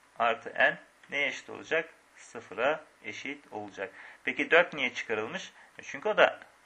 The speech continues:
tanımsız yapıyor. Yani demek ki orayı sıfır yapıyor. On altı artı dört m artı n eşittir sıfır. Hemen şunu çözelim bakalım. Şu sırayı şöyle eksiyle çarparsam n'ler gider.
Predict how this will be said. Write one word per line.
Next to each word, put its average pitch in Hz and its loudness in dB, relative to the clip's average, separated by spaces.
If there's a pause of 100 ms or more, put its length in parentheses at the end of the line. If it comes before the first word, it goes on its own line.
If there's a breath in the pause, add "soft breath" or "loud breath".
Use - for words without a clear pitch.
tanımsız 101 -8
yapıyor. 127 -2
Yani 107 -2
demek 107 -2
ki 107 -6
orayı 104 0
sıfır - -14
yapıyor. 139 -2 (520 loud breath)
On 143 4
altı 151 4 (560)
artı 156 2 (380)
dört 139 2
m 139 0 (520)
artı 110 0
n 113 4 (420)
eşittir 147 -8 (140)
sıfır. - -18 (640 loud breath)
Hemen 180 0
şunu 175 -10
çözelim 151 -6
bakalım. 131 0
Şu - -16
sırayı 120 -4
şöyle 117 -4
eksiyle 117 -6
çarparsam 117 -4
n'ler 123 2 (400)
gider. 120 2